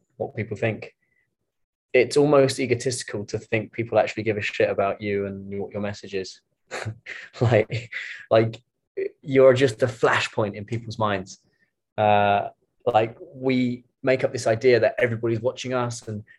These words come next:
they care and whatever. And particularly if we're from, uh, I don't know about you guys, I'm from a small town. Um,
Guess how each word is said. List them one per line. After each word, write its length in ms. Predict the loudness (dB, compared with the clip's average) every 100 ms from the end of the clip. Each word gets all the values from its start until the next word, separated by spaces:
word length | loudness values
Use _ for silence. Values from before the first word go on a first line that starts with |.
| 2
they 120 | 2
care 600 | 6 8 10 10 8 4
and 160 | 0
whatever. 300 | -2 0 2
And 100 | 0
particularly 340 | -4 -8 -4 -4
if 80 | -2
we're 120 | -2
from, 380 | 0 -2 -2 -10 _ _ -20 _
uh, 180 | -10 -8 -6 0
I 60 |
don't 80 | 2
know 60 | 4
about 140 | 4
you 60 | 4
guys, 180 | 2 2
I'm 80 |
from 160 | -2 -6
a 40 |
small 180 | -8 -8
town. 340 | -2 0 -2 -4 _ _ _ -6
Um, 340 | -2 -2 -2